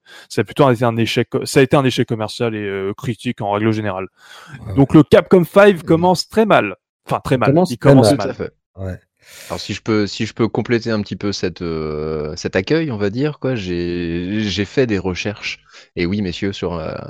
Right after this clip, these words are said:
Speaker 3: machin. Et donc j'ai retrouvé les notes un petit peu de, des différents magazines, euh, et, euh, magazines internet qui,
Speaker 1: Ouais.
Speaker 3: qui ont accueilli ce jeu. Et donc, euh, un score métacritique déjà global de soixante-trois pour cent. C'est pas
Speaker 2: Mhm.
Speaker 3: mal.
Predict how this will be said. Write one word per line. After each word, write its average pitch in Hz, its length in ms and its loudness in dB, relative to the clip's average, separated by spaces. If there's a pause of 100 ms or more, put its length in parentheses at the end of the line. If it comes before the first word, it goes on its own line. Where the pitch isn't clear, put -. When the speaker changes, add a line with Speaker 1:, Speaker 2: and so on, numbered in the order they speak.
(160)
Speaker 3:
machin. 85 380 -10
Et 120 60 -6
donc 147 120 -6
j'ai 143 100 -2
retrouvé 151 300 -2
les 156 80 0
notes 151 420 -4
un 110 100 -6
petit 110 120 -8
peu 131 220 -2
de, 95 420 -4
des 92 160 -4
différents 107 400 -6
magazines, 113 720 -4
euh, 90 260 -4
et, 82 400 -4
euh, 82 320 -4
magazines 90 460 -6
internet 107 580 -8
qui, - 220 -10
Speaker 1:
Ouais. 160 120 4 (520)
Speaker 3:
qui 101 100 -8
ont 95 80 -4
accueilli 104 380 -2
ce 113 140 -4
jeu. 156 200 0 (560)
Et 87 120 -2
donc, 131 280 -2
euh, 107 300 2
un 110 100 -2
score 139 260 -2
métacritique 156 720 -4
déjà 110 280 -2
global 120 420 0
de 92 100 -6
soixante-trois 113 540 -4
pour 95 220 -8
cent. 156 180 -6 (760)
C'est - 40 -12
pas 120 80 -2
Speaker 2:
Mhm. 117 80 2
Speaker 3:
mal. 117 160 -2